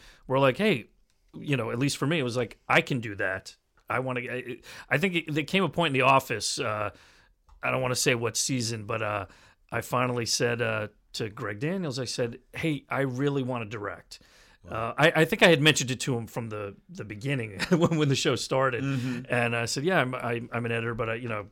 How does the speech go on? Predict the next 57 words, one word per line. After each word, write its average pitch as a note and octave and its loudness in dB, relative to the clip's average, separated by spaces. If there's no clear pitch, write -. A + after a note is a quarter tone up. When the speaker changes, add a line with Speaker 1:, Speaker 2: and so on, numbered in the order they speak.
Speaker 1:
I A#2 -6
eventually G#2+ -6
wanna G#2 -8
get G2+ -6
into G2+ -10
directing." G2+ -8
And, G2 -10
uh, F#2 -8
and A#2 0
then B2+ 4
at B2+ -2
some D#3+ 2
point D3 2
I C3 4
was B2 0
like, B2+ 4
"Y-, D3 -2
you D3+ 4
have D3+ 6
to D3 -2
let B2+ -2
me A2+ -6
direct. A#2 -2
I A2+ 0
can't A#2+ -2
do C3+ -4
any A#2+ -6
worse A#2 -4
than G#2+ -12
some A2 -6
of G#2+ -12
the G2+ -10
people - -12
we've G#2 -12
had G#2 -2
in." D#3 -2
Speaker 2:
<laughs> C3 -2
Speaker 1:
'Cause B2+ 4
I C3+ 6
think D3 0
as D#3 0
editors, E3 2
we're, B2+ -2
you D3 -4
know, A2+ -4
constantly B2 -4
just, A2+ -8
you F#3 -6
know, B2 -2
I, C#3 -2
I C#3+ 0
feel E3 0
like D#3+ 4
we D3+ 2
make C#3 4
great C#3 4
editors, B2+ -2